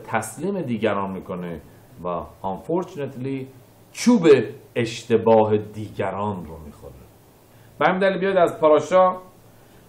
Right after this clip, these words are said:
هم برای خودمون، هم برای فرزندانمون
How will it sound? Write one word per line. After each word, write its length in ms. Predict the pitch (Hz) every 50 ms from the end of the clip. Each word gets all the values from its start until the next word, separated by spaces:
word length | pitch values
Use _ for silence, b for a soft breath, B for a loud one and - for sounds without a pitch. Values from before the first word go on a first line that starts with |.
| - 175
هم 140 | 202 208
برای 180 | 196 190 185 170
خودمون، 460 | - - 196 202 208 196 190 185 175 - -
هم 180 | - 151 180 185
برای 160 | 180 170 190
فرزندانمون 960 | 185 180 170 160 151 143 156 156 151 151 165 185 190 190 180 170 160 127 -